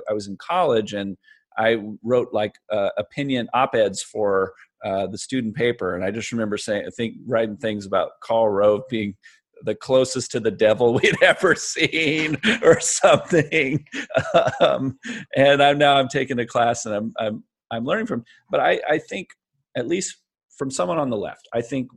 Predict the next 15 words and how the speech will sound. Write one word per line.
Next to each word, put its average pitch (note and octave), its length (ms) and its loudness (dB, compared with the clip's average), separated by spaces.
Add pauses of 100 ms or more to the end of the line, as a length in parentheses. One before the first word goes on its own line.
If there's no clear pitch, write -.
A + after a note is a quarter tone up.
w-, A2+ 320 -16 (480)
I, B2 600 0 (840)
I A2+ 60 -4
think D#3 420 -12 (320)
people, C3 1120 -2 (1600)
I C3+ 100 2
would D3+ 180 -4
love D3 220 2
it D#3 80 -6
if - 180 -6
the A#2+ 100 -4
left A2 320 -2
set A2+ 220 -4
an G#2+ 100 -8
example G2 800 -8